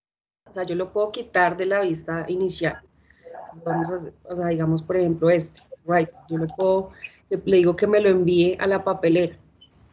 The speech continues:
Entonces, acá cuando vemos, me dice que está en la papelera, pero no está eliminado, porque como mencioné, por seguridad, esto solamente lo puede hacer en, este, en esta parte el,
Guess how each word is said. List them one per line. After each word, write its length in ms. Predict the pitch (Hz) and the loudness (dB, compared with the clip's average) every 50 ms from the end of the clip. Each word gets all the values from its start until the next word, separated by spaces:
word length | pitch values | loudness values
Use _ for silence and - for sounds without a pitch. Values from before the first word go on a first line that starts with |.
| _ _ - - - - - - - _ _ _ _ _ - | _ _ -20 -20 -20 -20 -20 -20 -20 _ _ _ _ _ -8
Entonces, 480 | 180 190 - 202 190 180 208 220 214 - - - | -4 0 2 4 4 6 6 4 2 0 -6 -2
acá 320 | - 226 214 - 240 233 233 | 0 0 0 2 0 0 0
cuando 280 | 247 247 - 277 269 | 0 -2 0 0 2
vemos, 360 | 254 220 202 202 220 277 - 226 | 2 2 0 -2 -4 -8 -8 -6
me 100 | 220 214 | -4 -4
dice 240 | 202 190 180 190 | -4 -4 -6 -8
que 100 | 190 226 | -8 -8
está 140 | 220 220 214 | -8 -6 -6
en 80 | 185 180 | -6 -6
la 120 | 175 170 | -6 -6
papelera, 500 | - 208 208 - 214 202 180 175 190 - - | -8 -8 -6 -4 -4 -4 -4 -4 -6 -4 -2
pero 200 | 226 208 208 202 | 0 2 2 2
no 140 | 202 202 | 2 2
está 200 | 208 202 202 226 226 | 0 0 0 -2 -2
eliminado, 520 | 226 233 233 233 226 214 202 170 151 - - - | 0 -2 -2 0 0 0 0 -2 -4 -8 -12 -14
porque 240 | 185 180 165 - 175 | -14 -14 -14 -16 -12
como 240 | - 190 185 185 | -10 -8 -6 -6
mencioné, 580 | 180 185 180 175 160 175 175 175 185 202 254 - - - - - - - - - | -4 -4 -4 -4 -4 -2 -2 -2 -2 -2 -4 -6 -12 -20 -20 -20 -20 -14 -6 -4
por 140 | 214 208 | -4 -2
seguridad, 540 | 196 208 202 196 196 185 185 180 190 240 - | -2 -2 0 0 2 2 4 2 2 2 -2
esto 200 | 196 190 - 180 | -4 -8 -8 -8
solamente 440 | 185 196 196 196 196 196 196 - 202 | -4 -4 -2 -2 -2 -4 -4 -4 -4
lo 180 | 208 208 208 - | -4 -4 -4 -2
puede 160 | 180 170 160 | -2 0 0
hacer 320 | 160 160 180 180 175 - - - _ _ _ _ _ _ _ | 0 -2 -4 -6 -6 -8 -12 -20 _ _ _ _ _ _ _
en, 180 | - 196 196 190 | -2 0 2 2
este, 480 | 196 208 202 - - 226 226 226 208 214 | 2 2 0 0 0 0 0 2 0 -2
en 100 | 208 202 | 0 0
esta 360 | 202 202 - - 226 226 - | -2 -2 -2 -2 -2 0 2
parte 420 | 233 214 185 175 160 - 214 - - | 2 2 2 0 -4 -10 -14 -14 -12
el, 140 | 202 190 | -10 -8